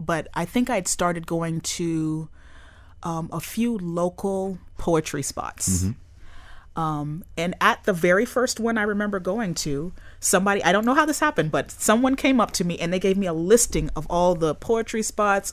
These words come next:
Speaker 1: artist spots within the city of West Palm Beach.
Speaker 2: Oh, interesting.
Speaker 1: I, I, I gotta go back and think about how that happened, but, um,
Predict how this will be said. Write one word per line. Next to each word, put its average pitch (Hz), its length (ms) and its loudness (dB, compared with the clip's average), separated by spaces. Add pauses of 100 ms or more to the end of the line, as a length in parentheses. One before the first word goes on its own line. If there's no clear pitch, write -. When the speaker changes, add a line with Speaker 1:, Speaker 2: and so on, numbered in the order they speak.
Speaker 1:
artist 196 320 0
spots - 560 0 (300)
within 180 280 4
the 165 60 0
city 160 240 0
of 143 80 -2
West 135 240 -2
Palm 139 180 -6
Beach. - 300 -8
Speaker 2:
Oh, 139 220 -2
interesting. 113 540 -8
Speaker 1:
I, - 160 -6 (400)
I, 196 160 -4 (100)
I 190 60 -2
gotta 262 180 -4
go 196 100 -4
back 180 220 -4
and 165 100 -4
think 202 140 -2
about 165 180 0
how 170 120 0
that 156 140 -4
happened, 180 360 -2
but, 135 260 0
um, 151 400 -8